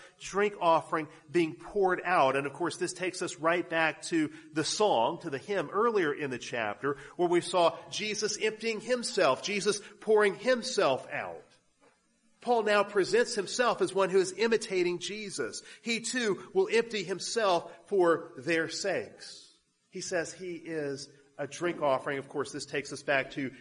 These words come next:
the drink offerings of the Old Testament law. We always think about the animal sacrifices of the law, the animal offerings, but there are also drink offerings, and wine or, uh, some other kind of strong drink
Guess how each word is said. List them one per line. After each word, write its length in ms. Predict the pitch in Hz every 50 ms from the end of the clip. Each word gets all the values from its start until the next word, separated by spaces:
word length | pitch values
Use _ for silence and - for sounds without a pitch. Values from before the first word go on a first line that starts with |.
| - -
the 80 | 147 139
drink 240 | 139 147 147 143 147 -
offerings 500 | 139 131 123 - - 135 127 113 - - - - -
of 140 | 147 123 139
the 80 | 135
Old 220 | 143 151 143 135 -
Testament 540 | - 143 135 - - - 131 135 131 -
law. 520 | 151 156 170 151 135 117 92 73 - - - - _ _ _ _ _ _ _ _ _ _ _ _ _ - -
We 120 | 139 139
always 180 | 135 131 120 -
think 140 | 147 127 104
about 160 | 113 107 -
the 160 | 139 156 196
animal 240 | 226 226 196 160 131
sacrifices 800 | - - 151 139 131 - 135 - - 123 120 113 - - 110
of 100 | 120 117
the 80 | 117 117
law, 400 | 110 110 104 101 101 123 143 - - - - _ -
the 180 | 139 131 156
animal 220 | 190 196 185 165 123
offerings, 400 | - 131 120 113 - 131 131 120
but 120 | - 170 175
there 80 | 190
are 60 | 196
also 260 | 208 220 220 - 226 202
drink 320 | 208 175 190 214 220 190
offerings, 580 | 156 139 117 101 - - 110 101 98 95 - 143
and 160 | 135 120 - - - - _ _
wine 680 | 131 147 165 185 180 175 175 170 165 160 156 151 143 135
or, 440 | - 147 135 127 127 127 123 123 - - - _ -
uh, 220 | 139 123 120 120
some 180 | - - 151 160
other 120 | 165 156
kind 200 | 160 - 160 151
of 80 | 147 -
strong 400 | - - - 165 156 151 143 131
drink 280 | 143 156 151 151 151